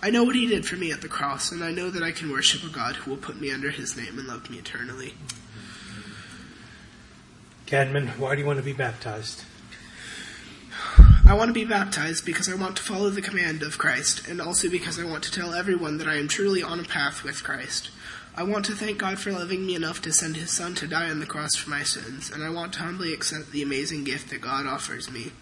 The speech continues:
Speaker 1: the gift of joining his family and living and dying under his name.
Speaker 2: Amen. Carson will come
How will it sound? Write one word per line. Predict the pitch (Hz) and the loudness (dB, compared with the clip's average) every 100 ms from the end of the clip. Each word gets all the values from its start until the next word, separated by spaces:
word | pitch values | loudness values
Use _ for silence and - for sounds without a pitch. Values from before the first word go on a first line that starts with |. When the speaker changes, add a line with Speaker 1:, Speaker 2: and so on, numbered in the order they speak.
| - - - - - | -20 -16 -14 -14 -8
Speaker 1:
the | |
gift | 170 170 - | -4 -4 -4
of | 160 | -6
joining | 165 160 147 151 | -4 -4 -6 -6
his | 160 151 | -4 -4
family | 143 139 147 147 | -4 -4 -4 -6
and | 135 139 | -6 -6
living | 139 131 131 | -6 -8 -8
and | 135 123 | -10 -8
dying | 110 123 127 135 | -6 -6 -8 -12
under | 87 139 | -12 -12
his | - - - | -10 -6 -8
name. | - 147 - - - - - - | -8 -16 -18 -20 -20 -20 -16 -14
Speaker 2:
Amen. | - - - - - - - _ _ _ _ _ - - | -14 -18 -18 -18 -16 -18 -20 _ _ _ _ _ -20 -12
Carson | 180 185 - 190 | -10 -10 -12 -14
will | 170 165 | -16 -14
come | 180 185 | -10 -12